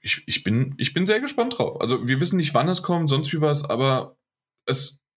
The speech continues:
es sieht schön aus. Und wie gesagt, es ist in so einem Artstyle auch von, von Lake.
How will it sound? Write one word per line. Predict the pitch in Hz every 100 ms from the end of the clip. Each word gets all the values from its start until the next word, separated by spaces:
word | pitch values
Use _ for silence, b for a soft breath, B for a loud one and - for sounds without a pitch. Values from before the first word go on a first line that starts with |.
| _
es | 120 -
sieht | 208
schön | - 175
aus. | 143 107 101
Und | 123 135
wie |
gesagt, | 151 147 117
es | 117
ist | 87
in | 135
so | 139 135
einem | 127 123 B B
Artstyle | - 151 - - 151 127
auch | 135
von, | - 143 131 123
von | 135 131
Lake. | 113 113 180 202 -